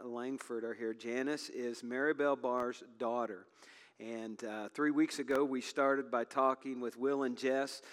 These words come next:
about, uh, anxiety and depression and how God has been faithful through that. Last week, we talked with, uh,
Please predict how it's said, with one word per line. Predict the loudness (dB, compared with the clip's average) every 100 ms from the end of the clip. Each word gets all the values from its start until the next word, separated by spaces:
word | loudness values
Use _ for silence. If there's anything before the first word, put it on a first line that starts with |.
| -20 -14
about, | -10 -2 0 0 -2 -6
uh, | -4 -4 -8 -10 -8
anxiety | -6 -4 -2 0 0 0 -2
and | -4
depression | -8 -2 0 0 -4 -8
and | -6 -6
how | -8
God | -4 -2 0 0
has | -4 -8
been | -6 -6 -8
faithful | -8 -2 -2 -2 -8 -8
through | -6 -4
that. | -2 -2 -2
Last | -2 -2 -6
week, | -6 -6 -8 -16 -20 -20 -10
we | -8
talked | -4 -2 -2 -2
with, | -4 -4 -8
uh, | -10 -12